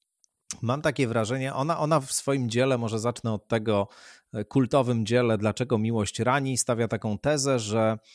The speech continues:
e, w dziewiętnastym wieku, to jest punkt wyjścia jej, analiza dziewiętnastowiecznej literatury,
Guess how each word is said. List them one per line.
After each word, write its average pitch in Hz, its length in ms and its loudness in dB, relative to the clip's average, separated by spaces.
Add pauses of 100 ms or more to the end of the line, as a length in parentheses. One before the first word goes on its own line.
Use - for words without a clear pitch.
(500)
e, 107 220 -4
w 107 60 -8
dziewiętnastym 135 760 0
wieku, 117 460 2
to - 80 -4
jest 113 180 -4
punkt 113 240 -2
wyjścia 107 540 0
jej, 90 320 -2
analiza 104 420 -2
dziewiętnastowiecznej 104 840 -4
literatury, 98 840 -4